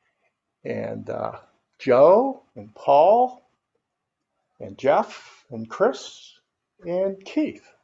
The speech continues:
That's another reason why we don't have too many on Zoom. They're all here today. <laughs> And I appreciate you coming, even though, uh, I didn't announce in advance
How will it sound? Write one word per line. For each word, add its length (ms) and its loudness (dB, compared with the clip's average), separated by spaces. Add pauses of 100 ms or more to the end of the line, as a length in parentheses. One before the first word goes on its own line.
(760)
That's 220 -6
another 300 4
reason 320 0
why 120 0
we 160 -4
don't 200 -6
have 220 -14
too 140 -14
many 280 -6
on 180 -6
Zoom. 320 -4
They're 200 0
all 160 0
here 240 -8
today. 340 -20 (840)
<laughs> 0 - (2500)
And 260 -4
I 80 -2
appreciate 640 0
you 160 -2
coming, 480 0
even 300 -2
though, 420 0
uh, 280 -2 (460)
I 80 -8
didn't 340 -8
announce 520 -12
in 80 -16
advance 840 -8